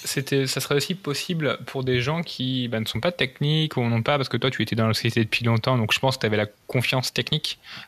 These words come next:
euh, des équipes. Co-, co-, enfin, ce serait quoi pour toi comme, enfin,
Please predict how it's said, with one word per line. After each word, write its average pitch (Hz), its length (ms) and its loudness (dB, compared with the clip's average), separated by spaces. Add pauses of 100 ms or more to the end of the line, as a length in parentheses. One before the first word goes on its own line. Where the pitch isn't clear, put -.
(140)
euh, 107 160 2
des 110 220 0
équipes. 190 260 -4 (580)
Co-, 117 220 4
co-, 143 160 -4
enfin, 135 120 0
ce 123 80 -2
serait - 120 -4
quoi 190 160 6
pour - 340 -6
toi 151 240 2
comme, 127 400 0
enfin, 123 120 0